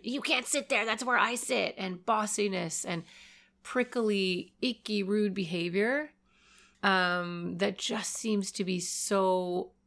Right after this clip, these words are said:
um, reactive and so dramatic all the time. So the first thing to understand about anxiety is it's this limbic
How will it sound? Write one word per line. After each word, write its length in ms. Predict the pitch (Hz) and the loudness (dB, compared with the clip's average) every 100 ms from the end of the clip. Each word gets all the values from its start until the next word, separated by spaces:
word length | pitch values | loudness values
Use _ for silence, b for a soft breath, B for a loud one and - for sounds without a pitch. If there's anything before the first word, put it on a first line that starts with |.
| - | -8
um, 640 | 170 165 160 156 156 156 | -6 -6 -6 -8 -10 -10
reactive 600 | 165 190 208 - - 156 151 | 0 2 2 -2 -4 -4 -4
and 120 | 156 | -8
so 800 | - - 175 165 165 160 165 - B B B | -8 -4 -2 0 0 -2 -4 -8 B B B
dramatic 520 | - 185 180 180 147 - | -2 2 4 2 0 -6
all 140 | - | -10
the 80 | - | -12
time. 360 | - - - - _ _ _ _ | -12 -12 -14 -18 _ _ _ _
So 120 | - 233 | -4 -2
the 80 | |
first 220 | 233 359 370 | 0 -2 0
thing 140 | 392 | 0
to 40 | |
understand 760 | 240 202 - 208 196 175 165 160 | 2 0 0 0 0 0 -2 -6
about 220 | - 170 160 | -6 -4 -4
anxiety 800 | 156 240 262 170 165 156 165 B B B B B B - | -2 0 0 0 -2 -4 -6 B B B B B B 0
is 540 | 196 185 185 175 - - _ _ - | 2 4 0 -2 -6 -8 _ _ 2
it's 260 | 208 - | 2 2
this 220 | - 190 | -4 -4
limbic 840 | - 180 202 226 247 220 214 202 | -4 -4 0 0 0 2 2 0